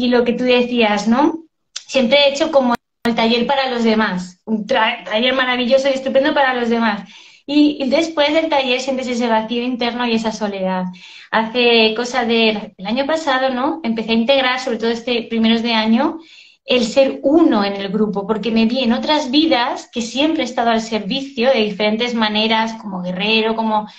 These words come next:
sacerdotisa, como monja, de muchas maneras, pero he acompañado al grupo, he estado en el grupo, pero yo en mi proceso de soledad. Y como que en esta vida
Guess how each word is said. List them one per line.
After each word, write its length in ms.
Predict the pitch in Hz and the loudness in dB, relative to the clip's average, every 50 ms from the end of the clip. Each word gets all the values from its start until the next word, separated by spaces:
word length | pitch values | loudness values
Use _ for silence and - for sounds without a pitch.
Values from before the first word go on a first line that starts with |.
| - - - - - _ | -20 -20 -20 -20 -20 _
sacerdotisa, 800 | - 233 226 226 233 226 220 220 220 226 226 226 214 - 226 226 | -4 -4 -2 -2 -2 -2 0 -2 -2 0 0 0 0 0 -2 -2
como 180 | 220 220 220 220 | 0 0 2 4
monja, 500 | 226 220 220 220 - 240 233 240 240 226 | 4 4 4 4 2 0 -2 0 0 0
de 180 | 233 226 254 | 2 2 2
muchas 380 | 254 277 330 311 330 392 381 311 | 2 4 2 2 2 0 0 2
maneras, 640 | 302 277 247 247 254 269 285 330 370 - - - _ _ _ - - _ _ _ _ _ _ _ - | 2 2 2 2 0 0 0 0 0 -2 -6 -10 _ _ _ -20 -20 _ _ _ _ _ _ _ -4
pero 460 | - 302 311 320 320 311 320 339 392 - 554 - - _ _ - | -2 0 0 0 0 2 2 2 0 -2 -4 -8 -12 _ _ -2
he 140 | 254 269 285 | 0 2 2
acompañado 720 | 285 294 311 302 294 285 277 269 277 277 277 269 277 269 | 2 0 0 2 2 2 0 0 0 0 2 2 2 0
al 200 | 262 254 240 233 | 0 -2 -2 -2
grupo, 220 | 262 294 294 277 | -2 -2 0 -2
he 40 | 285 | -2
estado 240 | 285 - 277 269 269 | 0 0 2 2 2
en 80 | 262 | 0
el 140 | 262 262 247 | -2 -6 -6
grupo, 400 | 254 277 294 - - 302 311 311 | -6 -6 -6 -4 -4 -4 -4 2
pero 200 | 285 269 262 247 | 2 2 2 2
yo 200 | 247 240 247 247 | 0 0 0 0
en 100 | 247 247 | 0 0
mi 120 | 247 247 226 | -2 -4 -4
proceso 420 | 226 226 220 220 226 220 - 233 | -4 -6 -4 -4 -4 -6 -4 -4
de 120 | 220 214 208 | -4 -4 -4
soledad. 500 | - - 202 202 202 202 190 190 190 - | -6 -8 -10 -10 -10 -8 -6 -6 -6 -6
Y 100 | 233 226 | -6 -6
como 260 | - 240 240 240 226 | -4 -4 -4 -4 -4
que 120 | 226 233 233 | -2 0 2
en 120 | 233 226 | 2 2
esta 320 | 247 269 269 - 330 302 | 2 0 -2 -2 -2 0
vida 420 | 277 277 269 269 262 262 262 262 | 2 2 2 2 2 2 0 -2